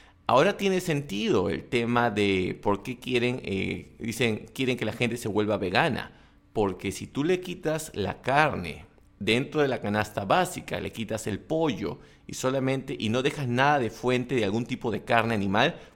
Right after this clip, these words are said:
puedes bajarle el costo a esa canasta básica y disimular aún más el tema de la inflación. Es más, en, en, en Estados Unidos han estado sacando un indicador que se llama soft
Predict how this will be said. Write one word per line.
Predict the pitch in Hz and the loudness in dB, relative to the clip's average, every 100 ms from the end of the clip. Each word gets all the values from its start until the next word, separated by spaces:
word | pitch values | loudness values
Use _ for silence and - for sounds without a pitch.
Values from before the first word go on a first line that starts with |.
| - | -4
puedes | 120 117 104 | -2 0 -2
bajarle | 85 - 131 135 110 | -4 -2 0 2 2
el | 95 | 0
costo | - 139 135 - 71 - | 2 2 0 -6 -10 -4
a | 101 | -2
esa | 104 104 | 0 -2
canasta | - 104 101 110 | -2 -4 -2 0
básica | 107 104 107 135 - | 0 0 -8 -8 -6
y | 127 | -4
disimular | 113 110 - 117 113 120 151 156 | -4 -4 -4 -2 0 2 0 2
aún | 131 113 113 | 0 0 -2
más | 160 - - - - _ _ | -2 -4 -8 -16 -20 _ _
el | 107 101 | -4 -2
tema | 131 120 120 | 0 2 2
de | 107 | 2
la | 92 | 0
inflación. | 90 - - 156 117 - - - - | -2 -6 -2 0 0 0 -14 -20 -4
Es | 135 139 | -4 -2
más, | 147 170 107 - - _ - - - _ - _ _ - | 2 2 2 -8 -20 _ -20 -20 -20 _ -20 _ _ 0
en, | 127 120 117 110 101 98 92 90 - _ _ _ - _ _ - | 2 4 2 4 4 2 0 -4 -12 _ _ _ -20 _ _ -2
en, | 120 113 104 101 - | 0 2 0 -2 -6
en | 113 | -4
Estados | 110 - 160 170 160 | -4 -2 0 0 0
Unidos | 143 165 156 | -2 -2 -2
han | 156 | -4
estado | 143 151 147 | 0 0 0
sacando | 139 139 139 | -2 -4 -4
un | 147 | -2
indicador | 123 - 104 113 139 | -2 2 4 4 2
que | 139 | -6
se | - 92 | -8 -2
llama | 113 117 123 127 | 0 2 0 -2
soft | - - 151 151 151 - | -8 0 4 4 0 -12